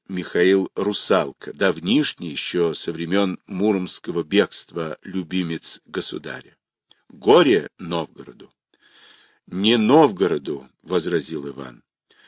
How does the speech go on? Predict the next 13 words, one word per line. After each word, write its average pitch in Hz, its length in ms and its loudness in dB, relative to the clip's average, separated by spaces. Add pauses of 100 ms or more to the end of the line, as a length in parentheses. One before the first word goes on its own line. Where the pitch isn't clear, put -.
(220)
«а 110 160 6
изменникам 101 1000 2
новгородским, 78 960 -2 (240)
вероломцам 120 1040 6 (120)
и 101 120 -2
душепродавцам, 107 1160 0 (180)
крамольникам 104 1080 2 (100)
и 95 120 -4
татям. - 520 -2 (840)
А 95 140 4
Новгороду 143 760 6
слава 139 600 2
будет, 156 560 -4